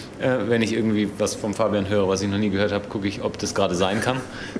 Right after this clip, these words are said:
und, äh, oder ob es irgendwie in meinem Kopf stattgefunden hat.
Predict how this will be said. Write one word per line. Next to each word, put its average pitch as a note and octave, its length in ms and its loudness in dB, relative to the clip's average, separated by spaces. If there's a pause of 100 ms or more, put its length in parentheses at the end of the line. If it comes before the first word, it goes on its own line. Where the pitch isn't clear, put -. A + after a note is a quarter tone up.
und, G#2+ 300 -2
äh, G#2+ 240 4
oder G#2 160 2
ob F#2 100 -2
es - 140 -4
irgendwie G2+ 340 -2
in F#2+ 140 -2
meinem F#2+ 260 -4
Kopf - 300 -2 (100)
stattgefunden C3 500 -4
hat. F3 120 -2